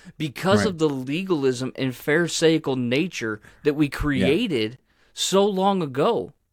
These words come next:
Speaker 2: Mm-hmm.
Speaker 1: And, and, and it's almost to the point where that damage was done.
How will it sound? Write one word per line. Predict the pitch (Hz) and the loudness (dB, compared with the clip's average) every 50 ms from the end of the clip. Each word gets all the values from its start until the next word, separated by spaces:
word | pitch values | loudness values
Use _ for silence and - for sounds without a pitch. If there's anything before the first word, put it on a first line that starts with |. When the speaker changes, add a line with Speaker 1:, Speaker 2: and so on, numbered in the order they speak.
| _ | _
Speaker 2:
Mm-hmm. | 110 104 95 90 98 104 110 - - _ _ _ _ _ _ _ _ _ _ - | 0 0 2 2 2 0 -2 -2 -8 _ _ _ _ _ _ _ _ _ _ 0
Speaker 1:
And, | 180 190 180 - - | 0 0 0 -2 -4
and, | 165 175 175 165 147 - | -4 -2 -2 -4 -6 -6
and | - 165 170 165 160 147 139 - - _ _ _ _ _ _ _ | -4 -4 -2 -2 -2 -4 -6 -8 -12 _ _ _ _ _ _ _
it's | 151 165 - 156 | -4 -2 -2 -4
almost | - - 170 196 233 233 226 208 202 - | -2 2 2 2 4 4 2 0 0 0
to | - 208 | -2 0
the | 185 160 | 0 0
point | - - - 180 214 240 - - | -2 -2 -4 -2 -2 -2 -4 -2
where | 151 156 156 151 147 139 - _ _ _ _ _ _ _ _ _ _ _ _ _ _ _ _ _ _ _ _ _ _ _ _ - | 0 2 2 4 2 0 -4 _ _ _ _ _ _ _ _ _ _ _ _ _ _ _ _ _ _ _ _ _ _ _ _ -18
that | 127 131 147 160 165 - 151 131 | -10 -4 -2 -2 -2 -2 -6 -8
damage | 120 147 151 165 190 214 220 196 165 143 131 | -4 -2 -2 0 0 -2 -2 -4 -4 -6 -8
was | 131 131 139 143 139 127 117 | -4 -2 0 0 0 -2 -6
done. | 110 113 117 156 165 151 127 117 127 156 165 | -10 -8 -2 0 0 0 0 0 -2 -6 -8